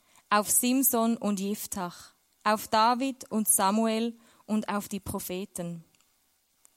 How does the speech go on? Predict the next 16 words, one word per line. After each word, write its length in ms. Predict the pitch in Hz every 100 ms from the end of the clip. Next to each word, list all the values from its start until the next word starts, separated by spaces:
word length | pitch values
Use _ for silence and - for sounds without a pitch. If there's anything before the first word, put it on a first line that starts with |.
| - - - -
Was 160 | 226 233
haben 320 | 240 233 240
Menschen 420 | 247 285 320 285
wie 100 | 254
sie 260 | - 262 262
durch 200 | 240 -
ihren 320 | 254 262 240
Glauben 440 | 226 226 254 226
nicht 240 | 233 240 -
alles 300 | 226 247 -
zustande 500 | 233 - 196 220 220
gebracht? 640 | 226 202 190 175 - - _ _ _ _ _ -
Sie 180 | - 247
zwangen 420 | - 233 233 226
Königreiche 800 | - 240 247 269 233 226 226 226
nieder. 560 | 214 220 226 196 185